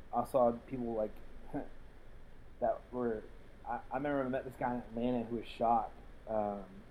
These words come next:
and he was walking with a cane. I remember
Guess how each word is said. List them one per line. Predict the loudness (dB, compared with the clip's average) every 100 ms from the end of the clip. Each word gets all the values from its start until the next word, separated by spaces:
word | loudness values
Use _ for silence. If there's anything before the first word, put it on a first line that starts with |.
| -16 -14 -14 -14 -12 -12 -10 -2
and | 2 2 0 -2 -4
he | 0
was | 4
walking | 6 6 4
with | 0
a | -2 -2
cane. | 0 0 0
I |
remember | 0 2